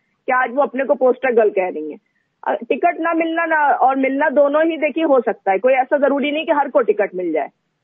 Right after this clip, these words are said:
और इसलिए जो है टिकट के लिए अगर नाराजगी दिखाना और इधर उधर भागना, तो हमें लगता है कहीं ना कहीं वैचारिक रूप से वो कांग्रेस से जुड़ी ही नहीं थी। वो अपने लिए, जो अपने लिए सिर्फ जीता है और संगठन के प्रति, अ, उसका कोई कर्तव्य नहीं होता, तो वो इधर उधर भागने लगता है, पलायन होने लगता है। और जहाँ तक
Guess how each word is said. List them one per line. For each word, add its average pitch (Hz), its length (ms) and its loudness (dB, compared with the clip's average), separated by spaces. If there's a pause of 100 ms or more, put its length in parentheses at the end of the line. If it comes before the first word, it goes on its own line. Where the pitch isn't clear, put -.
(120)
और - 140 -10
इसलिए 311 340 -6
जो 294 120 2
है 320 100 4
टिकट 294 380 -2
के 330 100 -6
लिए 320 140 0
अगर 320 180 2
नाराजगी 277 500 -2
दिखाना 285 500 -4 (300)
और 269 160 4
इधर 269 120 2
उधर 285 240 4
भागना, 269 340 0
तो 294 100 -2
हमें 269 180 0
लगता 277 220 -2
है 277 40 -4
कहीं 277 160 -4
ना 277 100 -4
कहीं 285 160 0
वैचारिक 240 680 -2
रूप 254 160 -4
से 277 120 -4
वो 262 180 2
कांग्रेस 226 380 0
से 277 100 -4
जुड़ी 240 260 2
ही 240 80 0
नहीं 190 200 -2
थी। 147 200 -12 (300)
वो 247 80 2
अपने 254 360 0
लिए, 214 260 2
जो 208 140 0
अपने 277 300 -2
लिए 339 140 -2
सिर्फ 311 180 -2
जीता 277 320 -2
है 285 200 2
और 277 220 2
संगठन 247 680 -2
के 302 60 0
प्रति, 262 440 -2
अ, 233 140 4
उसका 247 220 2
कोई 277 180 2
कर्तव्य 262 440 -2
नहीं 254 140 -4
होता, 254 220 -2
तो 359 120 -4
वो 359 120 -4
इधर 302 140 2
उधर 277 180 0
भागने 226 340 0
लगता 202 280 0
है, 226 60 2
पलायन 226 380 -2
होने 196 160 -4
लगता 185 240 -2
है। 208 40 2
और 208 60 0
जहाँ 233 140 0
तक 226 160 -4